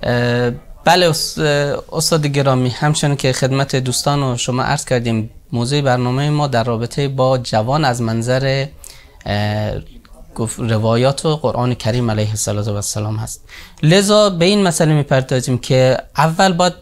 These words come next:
به مسئله نگاه کنیم که جوان چه اهمیت و چه ویژگی داره در دین مبین اسلام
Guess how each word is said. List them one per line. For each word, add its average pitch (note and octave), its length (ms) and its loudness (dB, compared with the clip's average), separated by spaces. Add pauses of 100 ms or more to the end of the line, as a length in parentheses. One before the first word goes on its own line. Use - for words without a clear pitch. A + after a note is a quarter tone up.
(160)
به D3 480 2 (220)
مسئله B2+ 440 0
نگاه A#2+ 320 0
کنیم A2+ 240 0
که A2 280 -2 (420)
جوان F#3 680 4
چه - 260 -2
اهمیت B2+ 720 0
و A#2 320 -2 (120)
چه F3 600 2
ویژگی B2+ 540 2
داره B2 300 2
در A#2 260 2
دین C3+ 280 0
مبین C3+ 380 0
اسلام A#2 540 0